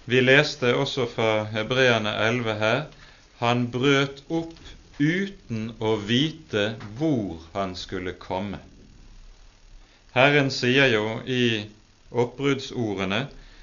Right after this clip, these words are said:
til Abraham slik: «Dra bort til det land jeg vil vise deg.»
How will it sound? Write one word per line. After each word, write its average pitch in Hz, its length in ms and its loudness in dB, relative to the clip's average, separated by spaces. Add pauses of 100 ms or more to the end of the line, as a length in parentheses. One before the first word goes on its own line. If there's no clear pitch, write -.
(180)
til 143 300 2
Abraham 101 640 2 (180)
slik: 90 540 -8 (1000)
«Dra 117 240 4
bort - 540 -4 (400)
til 120 340 0
det 120 300 8
land 101 420 0 (220)
jeg 107 480 2 (240)
vil 90 340 -4
vise 95 380 -8
deg.» 104 180 -4